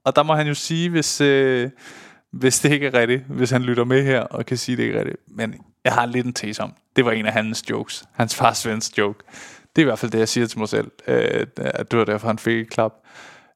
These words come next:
Øhm, så det, det var en historie fra et job, jeg har haft for nylig, der, øh, ikke lige gik helt til planlagt, for det kom aldrig i gang. Det blev bare ved med at blive afbrudt. Der var bare folk hele tiden, "Åh, vi har lige været på toilet, vi har lige været over at lave den der øvelse, vi har lige," du ved.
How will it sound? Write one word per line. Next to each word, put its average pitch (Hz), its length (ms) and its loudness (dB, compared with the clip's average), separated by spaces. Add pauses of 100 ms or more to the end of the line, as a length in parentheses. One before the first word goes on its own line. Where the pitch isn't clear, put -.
Øhm, 95 840 -4
så - 140 -6
det, 151 360 0
det 165 80 4
var 214 100 4
en 202 80 0
historie 180 640 2
fra - 160 2
et 135 140 0
job, 151 220 4
jeg 151 80 4
har 135 80 4
haft 143 180 2
for - 120 0
nylig, 143 380 -2 (140)
der, 123 180 4 (380)
øh, 107 60 -4 (760)
ikke 196 160 0
lige 220 160 0
gik 208 280 -2
helt 214 200 0
til 190 80 -10
planlagt, 175 440 2
for - 80 -8
det - 160 -4
kom 185 220 2
aldrig 220 320 2
i 175 40 0
gang. 147 200 2 (120)
Det 175 100 -2
blev 190 140 6
bare 196 180 4
ved 185 100 0
med 170 60 -6
at 160 80 -4
blive 143 120 4
afbrudt. 135 380 2
Der 160 60 6
var 170 60 4
bare 165 180 4
folk 156 260 2
hele 165 120 2
tiden, - 200 -4
"Åh, 185 180 4
vi 185 60 2
har 185 60 4
lige 180 120 0
været 165 140 2
på 156 60 -4
toilet, 139 320 2
vi 180 80 2
har 196 60 4
lige 175 200 0
været 165 120 6
over 156 160 4
at 151 60 0
lave 147 160 2
den 147 160 -6
der 135 80 4
øvelse, 151 400 2
vi 180 80 2
har 202 60 4
lige," 175 200 2
du 156 200 0
ved. 139 160 4